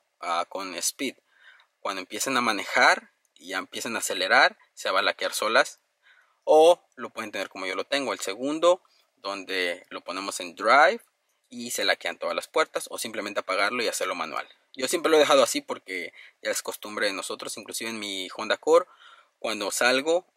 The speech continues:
ah, procuro laquearlas porque uno nunca sabe, especialmente si traigo a mi niña atrás. Ahí es donde se puede cambiar de esa manera.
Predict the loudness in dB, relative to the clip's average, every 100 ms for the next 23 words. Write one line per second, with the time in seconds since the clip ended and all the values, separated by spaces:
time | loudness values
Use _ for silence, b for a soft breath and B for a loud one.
0 | -4 0 0 -2 -12 -6 -2 0 0 -2
1 | -2 -4 -12 -10 -8 -6 -4 -2 -2 -2
2 | -8 -12 -8 -6 -8 -10 -8 -8 -8 -10
3 | -10 -4 -4 -2 -6 -6 -10 _ _ _
4 | b b b b b b -4 -2 0 -2
5 | -2 -4 -6 -4 -2 -2 0 4 2 2
6 | -6 -2 -2 -2 -2 -2